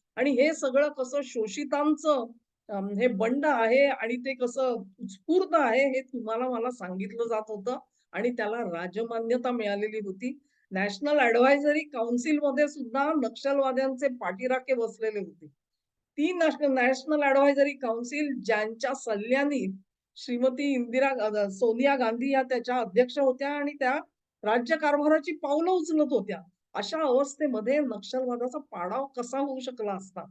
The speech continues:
ते केवळ अशक्य होतं. तेव्हा या धोरणामध्ये मुळात बदल करण्याची गरज होती आणि मग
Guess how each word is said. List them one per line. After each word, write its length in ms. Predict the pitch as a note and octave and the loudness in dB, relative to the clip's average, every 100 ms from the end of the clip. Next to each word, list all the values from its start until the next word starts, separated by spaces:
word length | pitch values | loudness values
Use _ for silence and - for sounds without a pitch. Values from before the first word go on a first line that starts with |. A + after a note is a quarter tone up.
| _ _ _ G#3 | _ _ _ -8
ते 80 | |
केवळ 520 | G3+ G3+ A3 G#3+ C4+ C4 | -8 -6 0 4 6 4
अशक्य 460 | G3 B3+ A#3+ A#3 | 2 -2 -6 -8
होतं. 220 | G#3 F#3 | -6 -6
तेव्हा 260 | F#3 G3+ A3 | -8 -6 -6
या 160 | G#3+ A3 | -4 -6
धोरणामध्ये 840 | F#3+ F3 F3+ F#3+ A3 C4 C#4 D4+ | -8 -8 -6 -4 -2 -2 0 0
मुळात 320 | D#4 D4 C#4+ C#4+ _ _ _ | 2 4 2 -2 _ _ _
बदल 340 | G#3 A3+ C#4 C4+ | -4 0 2 2
करण्याची 440 | B3 A#3+ B3 B3+ | 0 0 -2 -2
गरज 300 | A#3+ A3 A#3+ | -4 -2 -2
होती 240 | A3+ A#3 C#4+ | -2 -4 -4
आणि 220 | C#4 E4 | -4 -4
मग 180 | F4 | -4